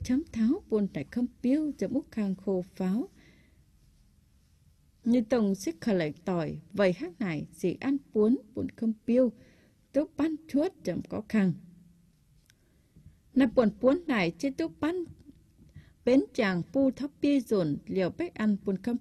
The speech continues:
biếu dòng giật kháng. Hát này tờ rất đốt kháng bếp ba kéo buồn vầm liều bách tố. Hắn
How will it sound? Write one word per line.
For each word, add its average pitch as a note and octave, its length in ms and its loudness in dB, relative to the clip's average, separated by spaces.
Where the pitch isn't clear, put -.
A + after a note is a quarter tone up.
biếu C4+ 280 2
dòng E3 220 -2
giật D3 140 -8
kháng. F3+ 360 2
Hát F4+ 180 -4
này F3+ 560 0
tờ A3 120 4
rất D#4+ 380 -2
đốt E4+ 220 -2
kháng A#3 420 0
bếp F#4+ 140 -4
ba A#3 340 0
kéo G#3 200 2
buồn E3 200 -4
vầm G3 260 2
liều E3+ 140 0
bách - 260 -8
tố. G3 300 2
Hắn D#4 180 0